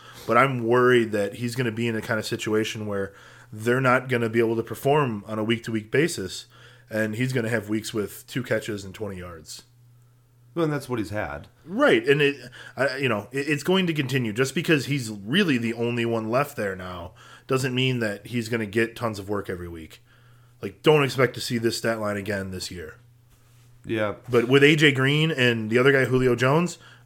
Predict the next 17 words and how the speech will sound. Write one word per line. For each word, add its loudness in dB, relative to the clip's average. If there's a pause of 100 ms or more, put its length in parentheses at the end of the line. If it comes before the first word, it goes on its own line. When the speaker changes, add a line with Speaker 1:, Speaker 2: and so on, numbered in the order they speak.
(120)
Speaker 1:
I 6
would 6
expect 0
to -10
see -4
that 0
at -4
least -4
once -8
more -4 (380)
<laughs> -20
from, -10
from -6
each -2
of -2
those -6
guys. -12